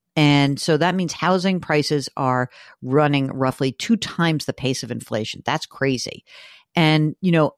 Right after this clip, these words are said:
I think if you're, if you're not dying to do this, I would really put the home purchase on the back burner for the f-, foreseeable future. I really would, especially if you,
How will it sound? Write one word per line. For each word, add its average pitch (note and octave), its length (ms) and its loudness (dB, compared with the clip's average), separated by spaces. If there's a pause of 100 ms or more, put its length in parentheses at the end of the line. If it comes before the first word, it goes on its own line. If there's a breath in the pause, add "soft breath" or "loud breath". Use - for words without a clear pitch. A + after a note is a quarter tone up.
I G3 280 2
think F3+ 520 0 (380)
if F3+ 220 2
you're, A#3+ 580 4 (300)
if F#3 180 2
you're A3+ 160 4
not D4 300 2 (440)
dying F3+ 580 2
to - 120 -4
do C3 240 2
this, - 420 -6 (180)
I E3 180 2
would D#3+ 360 2
really F#3+ 380 4
put D#3 500 0
the C#3 100 -2
home D#3 340 0
purchase - 460 -4
on C3 140 -2
the A#2 60 -6
back A#2 280 -2
burner A2+ 280 -6
for A#2+ 220 -6
the A2+ 100 -10
f-, - 320 -16
foreseeable B2 540 -2
future. - 600 -10
I - 60 0
really F#3+ 260 4
would, - 240 -4 (360 loud breath)
especially A#4 360 0
if G4+ 80 -2
you, C#4+ 180 0